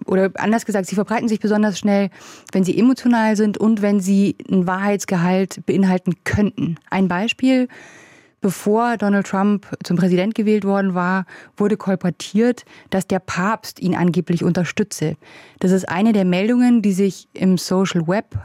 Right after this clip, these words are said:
am allerstärksten verbreitet hat in dieser Zeit. Und natürlich war sie nicht wahr.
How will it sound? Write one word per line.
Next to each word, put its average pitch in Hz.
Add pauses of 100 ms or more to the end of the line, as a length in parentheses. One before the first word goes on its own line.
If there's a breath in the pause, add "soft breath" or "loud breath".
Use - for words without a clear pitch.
am 180
allerstärksten 196
verbreitet 175
hat 175
in 170
dieser 165
Zeit. 160 (360 loud breath)
Und 190
natürlich 196
war 196
sie 190
nicht 196
wahr. 170